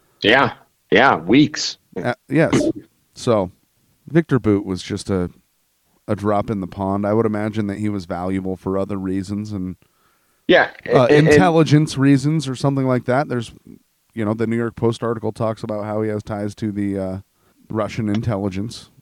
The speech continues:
Speaker 2: community. So, sure, he's got
Speaker 1: Yeah.
Speaker 2: all sorts of high, high contacts
Speaker 1: But
Speaker 2: over there.
Speaker 1: And, and like you said, though, I mean, he really was just a fucking another turd in the punch bowl floating around.
Speaker 2: Yes.
Speaker 1: I mean,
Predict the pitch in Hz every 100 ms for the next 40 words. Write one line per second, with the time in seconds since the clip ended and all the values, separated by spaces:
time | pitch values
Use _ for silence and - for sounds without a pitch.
0 | - 98 95 92 117 _ _ _ _ _
1 | _ - 101 101 - - - _ _ -
2 | - 196 208 190 175 170 165 156 147 120
3 | - 107 117 104 104 _ 101 104 87 _
4 | _ _ _ 113 90 90 76 127 165 -
5 | - - _ _ _ _ - 156 151 123
6 | 147 139 123 143 170 139 107 107 92 120
7 | 104 123 143 143 147 123 113 101 110 101
8 | 104 - 110 101 98 95 90 76 101 110
9 | 110 - 117 113 95 - 104 92 - 85
10 | 78 - 101 69 85 71 50 - 104 95
11 | 98 95 90